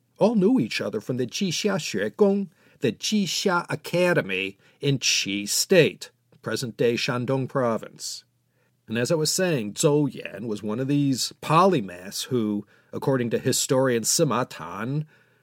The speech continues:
was the founder of the Yin-Yang School of Philosophy. He wasn't an alchemist, though. Never tried to mix up an elixir of life. None of that.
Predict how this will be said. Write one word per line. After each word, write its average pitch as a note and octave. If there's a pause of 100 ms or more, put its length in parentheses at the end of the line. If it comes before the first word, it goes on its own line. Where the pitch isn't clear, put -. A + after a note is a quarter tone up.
(160)
was C3
the D#3
founder F3+
of D#3+
the D3+
Yin-Yang C3
School C3+
of A2+
Philosophy. F#2 (800)
He F#3+
wasn't C4+
an C#3
alchemist, A#2+
though. E2+ (200)
Never F#3
tried E3
to C3
mix B2+
up C3
an A#2+
elixir A2
of F2
life. G2 (100)
None C#3
of A2+
that. G#2+